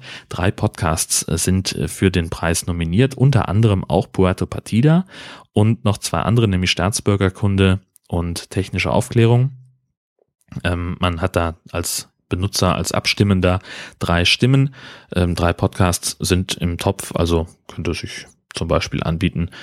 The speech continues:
für die drei dann zu voten. Aber ich will da nichts vorwegnehmen, das muss ja jeder selber wissen. Gut. Äh, was habe ich noch? Ich habe noch, äh, ach ja, so als kleinen, kleinen Rausschmeißer hinten raus. Äh, man, äh,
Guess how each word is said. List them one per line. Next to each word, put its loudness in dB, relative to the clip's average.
für 2
die 4
drei 2
dann 0
zu 2
voten. 2
Aber 2
ich -6
will 4
da 2
nichts -2
vorwegnehmen, 0
das -2
muss -4
ja -4
jeder -2
selber 0
wissen. -12
Gut. -12
Äh, 4
was 4
habe 4
ich 4
noch? 2
Ich 0
habe 4
noch, -2
äh, 6
ach -2
ja, 0
so -2
als -6
kleinen, -2
kleinen 0
Rausschmeißer 0
hinten -4
raus. -4
Äh, -8
man, -2
äh, -12